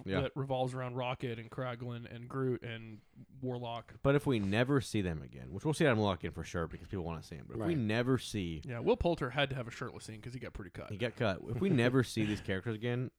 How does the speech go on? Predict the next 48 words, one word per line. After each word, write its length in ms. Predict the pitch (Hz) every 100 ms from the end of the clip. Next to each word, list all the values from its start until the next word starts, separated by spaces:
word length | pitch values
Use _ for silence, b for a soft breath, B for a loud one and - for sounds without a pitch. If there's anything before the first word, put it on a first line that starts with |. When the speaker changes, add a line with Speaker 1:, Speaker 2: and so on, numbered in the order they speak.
| -
Speaker 1:
it 60 |
Speaker 2:
I'm 60 | 107
Speaker 1:
wouldn't 180 | 113 101
Speaker 2:
okay. 60 |
Speaker 1:
bother 260 | 104 117 95
me 120 | 82
because 240 | 80 - 190
Speaker 2:
Yeah. 60 |
Speaker 1:
the 60 | 95
way 160 | 101
they 120 | 101 90
did 200 | 107 98
it, 120 | 92
it's 180 | - 180
not 220 | 208 131
like 280 | 131 131 -
Thor: 160 | 104
Love 120 | 101
and 120 | 87 90
Thunder. 220 | 98 90
At 180 | 95 -
the 80 |
end, 180 | 104 95 -
at 180 | 110 -
the 140 | 107
end, 120 | 101
you 60 | 92
don't 160 | 98 -
care. 260 | 101 92 - -
Like, 180 | 78
you 60 | 104
don't 160 | 139 -
care 160 | 104
what 120 | 95 -
Thor's 220 | 80 73
like. 200 | 76 - _
Speaker 3:
Right. 260 | - 80 -
Speaker 1:
Like, 100 | 92
he's 80 | 131
Speaker 2:
Yeah. 80 | 139
Speaker 1:
gonna 120 | 165
be 60 | 117
back 220 | 113 -
for 100 | 90
sure, 180 | 113 110
but 80 | 98
it's 120 | -
like, 160 | 87